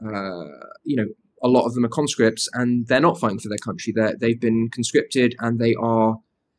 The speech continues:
in a foreign country where they have no business being. And, you know, the Russians understand this, uh, even if the, the, the kind of, a lot of the, the bluster you see from the,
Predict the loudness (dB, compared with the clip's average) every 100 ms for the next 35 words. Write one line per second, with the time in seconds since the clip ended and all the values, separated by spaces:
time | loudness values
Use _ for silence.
0 | _ _ -2 2 4 2 0 2 2 2
1 | -2 -2 0 2 2 2 0 0 0 2
2 | 2 0 -2 0 2 0 -2 -2 -2 -2
3 | 2 2 2 2 4 4 2 2 2 2
4 | 2 0 0 -2 -2 -4 -6 -2 0 0
5 | -2 0 0 2 2 2 2 0 2 2
6 | 0 -4 _ _ -20 -20 _ _ _ _
7 | _ _ -4 2 4 6 4 4 2 0
8 | 2 2 2 2 4 2 2 0 0 -2